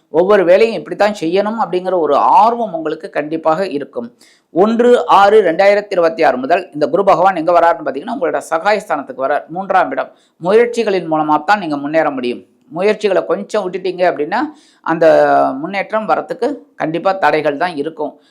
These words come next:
அதனால முயற்சிகளை முயன்று கரெக்டா பண்ணீங்கன்னா கண்டிப்பா வெற்றிகள் உண்டு. ஸ்தான பலம் இல்லை அப்படின்னாலும் பார்வை பலம் பாத்தீங்கன்னா உங்களுக்கு ஐந்தாம் பார்வையா களத்திர ஸ்தானத்தை பார்க்கிறார். சுபகாரிய நிகழ்ச்சிகள் நடைபெறும். ருதுவாகாத குழந்தைகள் அந்த ருதுவாகி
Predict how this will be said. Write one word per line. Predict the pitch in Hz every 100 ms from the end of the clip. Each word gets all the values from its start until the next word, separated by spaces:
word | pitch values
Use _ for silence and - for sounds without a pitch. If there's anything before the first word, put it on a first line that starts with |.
| _
அதனால | - 170 208
முயற்சிகளை | 175 165 240 247 226 185 190 190 -
முயன்று | 147 196 202 185 185 185 -
கரெக்டா | - 165 - 202
பண்ணீங்கன்னா | 170 151 147 147
கண்டிப்பா | 208 160 147 147 170
வெற்றிகள் | 127 123 147 127 165
உண்டு. | - 123 117 - - _
ஸ்தான | - 185 196 240
பலம் | 214 196
இல்லை | 170 185
அப்படின்னாலும் | 180 143 151 156 151 156 -
பார்வை | - 147 202 220
பலம் | 151 160 151
பாத்தீங்கன்னா | 151 139 208
உங்களுக்கு | 208 - 220 208 147 - - _ _
ஐந்தாம் | 160 208 220 208
பார்வையா | 156 175 196
களத்திர | 165 175 185 170
ஸ்தானத்தை | 151 131 131
பார்க்கிறார். | 143 170 190 185 _
சுபகாரிய | _ - 208 220 214 165
நிகழ்ச்சிகள் | 143 143 143 185 160
நடைபெறும். | 147 143 135 131 123 _ _ -
ருதுவாகாத | 180 220 220 208 202 175
குழந்தைகள் | - 151 151 175 175 - _ _
அந்த | - 151 147
ருதுவாகி | 143 175 190 170 175 208 139 -